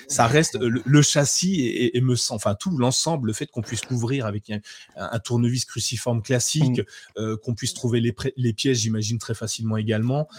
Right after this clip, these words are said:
Speaker 2: Oui, oui, oui,
Speaker 1: Euh,
Speaker 2: oui, oui. Et puis, il y a aussi une, euh, tout un circuit, euh, une économie un peu circulaire, puisque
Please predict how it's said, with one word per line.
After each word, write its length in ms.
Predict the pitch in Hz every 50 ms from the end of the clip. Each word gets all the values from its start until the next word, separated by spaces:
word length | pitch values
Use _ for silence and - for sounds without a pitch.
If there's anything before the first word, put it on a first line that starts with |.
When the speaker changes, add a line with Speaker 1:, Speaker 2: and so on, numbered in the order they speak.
| - - - - -
Speaker 2:
Oui, 160 | - 143 151 156
oui, 260 | 151 151 151 147 143
oui, 20 |
Speaker 1:
Euh, 100 | - 87 92 98 104
Speaker 2:
oui, 200 | 131 127 123 120
oui. 80 | 110 - - - - - - -
Et 60 | -
puis, 160 | 156 - -
il 80 | 165 160
y 40 | 151
a 40 | 139
aussi 300 | 139 139 - - 190 185
une, 140 | 160 143
euh, 460 | 135 131 127 123 123 120 120 120 120 - - - - - - - - -
tout 200 | - - - -
un 140 | 147 135 131
circuit, 640 | 127 - - 151 143 - - - - 165 165 160 156
euh, 320 | 135 120 117 117 117 117 117 - - - - - - - - - _ - - -
une 80 | 139
économie 460 | 135 - 160 143 147 147 151 151 156
un 80 | 147 123
peu 480 | - - 135 131 127 127 127 127 127 123
circulaire, 560 | - - 143 - - - 147 147 170 180 170
puisque 220 | - - - -